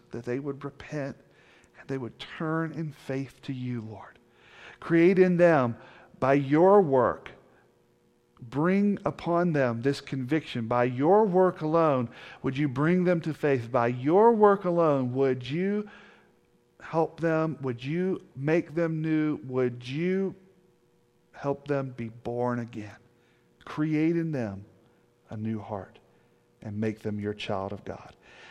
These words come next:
And God, I pray for us as believers today that we would be totally dependent on you in every area, in all areas, that we would not depend on ourselves, but fully on you.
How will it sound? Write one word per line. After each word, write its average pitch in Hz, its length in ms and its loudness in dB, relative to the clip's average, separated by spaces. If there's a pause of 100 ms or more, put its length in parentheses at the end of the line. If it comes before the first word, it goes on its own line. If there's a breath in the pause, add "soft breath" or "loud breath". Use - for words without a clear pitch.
And 101 100 -10
God, 143 180 8
I 139 80 8
pray 160 280 2
for 151 280 2
us 113 300 2
as 117 80 -6
believers 127 580 -2
today 110 500 -8
that 113 160 -10
we 120 160 -6
would 113 160 -8
be 113 120 -8
totally 175 440 -2
dependent 170 420 -6
on 160 160 -4
you 151 160 -6 (320 loud breath)
in 139 220 -4
every 190 500 4
area, 127 340 2
in 143 200 -2
all 196 460 4
areas, 107 720 -8 (1500 soft breath)
that - 140 -6
we 139 120 -2
would 131 200 -4
not 123 220 -2
depend 123 340 -6
on 123 120 -4
ourselves, 107 580 -10
but - 140 -12 (100)
fully 107 320 -6
on 104 140 -8
you. 104 280 -12